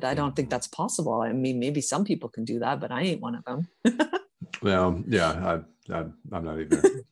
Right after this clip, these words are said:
Speaker 1: <laughs>
Speaker 2: I, I still start thinking about street tacos or, or, or, you know, something fun
Speaker 1: <laughs> Yeah,
Speaker 2: or, or a
Speaker 1: yeah.
Speaker 2: hike. I don't know, something like
Speaker 1: Yeah.
Speaker 2: that.
Speaker 1: All of
Speaker 2: Yeah.
Speaker 1: a sudden, I'm out riding my bike in the <laughs>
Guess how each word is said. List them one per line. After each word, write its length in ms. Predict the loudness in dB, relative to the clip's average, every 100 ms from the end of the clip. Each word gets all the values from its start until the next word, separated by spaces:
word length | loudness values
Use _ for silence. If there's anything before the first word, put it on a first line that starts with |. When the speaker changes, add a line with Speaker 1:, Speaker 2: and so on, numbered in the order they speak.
| _
Speaker 1:
<laughs> 880 | 2 6 4 2 -12 -10 -2 0 2
Speaker 2:
I, 140 | 0 0
I 80 | -2
still 220 | 4 4
start 500 | 4 -2 4 4 6
thinking 300 | 4 4 4
about 640 | 4 4 4 2 -2 -6
street 380 | -2 4 4 4
tacos 1000 | 2 2 2 2 2 2 0 -2 -2 0
or, 200 | -2 -2
or, 160 | -2 -2 -2
or, 160 | -2 0
you 120 | 2
know, 180 | 2 -2 0 2
something 380 | 4 2 2
fun 360 | 0 2 4 2
Speaker 1:
<laughs> 20 |
Yeah, 340 | 2 4 6 6
Speaker 2:
or, 80 |
or 140 | 6 6
a 100 | 6
Speaker 1:
yeah. 80 | 6
Speaker 2:
hike. 360 | 6 4 4
I 140 | 4 6
don't 140 | 6
know, 180 | 4 2 4 2
something 280 | 6 4 6
like 100 | 6
Speaker 1:
Yeah. 80 | 8
Speaker 2:
that. 120 | 6
Speaker 1:
All 60 | 6
of 80 | 0 -8 -16 4
Speaker 2:
Yeah. 260 | 8 10 8
Speaker 1:
a 40 |
sudden, 380 | 6 4 2 0
I'm 140 | 0
out 180 | 0 2
riding 260 | 2 2 0
my 140 | -4
bike 320 | 0 0 -2 -6
in 160 | -8
the 960 | -8 -10 -6 0 2 4 4 2 2
<laughs> 0 | 2